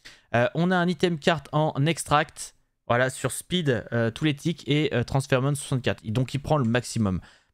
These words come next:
Bien qu'il n'a pas forcément besoin de prendre le maximum puisqu'on a juste besoin de mettre un item et quelques items en dessous. Euh, mais je lui demande de prendre le maximum quand même. Ensuite, au-dessus, on lui demande un item card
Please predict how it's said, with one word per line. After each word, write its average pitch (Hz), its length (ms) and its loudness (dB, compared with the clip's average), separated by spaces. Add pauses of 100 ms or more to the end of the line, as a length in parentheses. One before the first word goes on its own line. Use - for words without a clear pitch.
Bien 113 80 2
qu'il - 320 0
n'a 90 80 0
pas 117 160 0
forcément 107 460 -2
besoin 104 220 0
de 104 40 -8
prendre 104 160 -2
le 95 40 0
maximum 113 260 0
puisqu'on 101 240 -4
a 90 60 2
juste 95 180 -6
besoin 98 240 0
de 98 40 0
mettre 95 220 -2
un 117 100 2
item 117 300 0
et 98 60 -2
quelques 104 280 -2
items 98 260 -2
en - 20 -2
dessous. 147 260 -4 (600)
Euh, 101 240 2
mais 135 120 2
je 123 60 -2
lui 131 80 -2
demande 143 180 0
de 123 60 0
prendre 147 160 0
le 127 80 0
maximum 135 300 -2
quand 120 100 0
même. 87 160 -2 (1040)
Ensuite, 196 400 -2
au-dessus, - 480 -2 (380)
on 131 80 2
lui 147 80 2
demande 180 360 0 (300)
un 123 280 2
item 180 300 0
card 160 260 2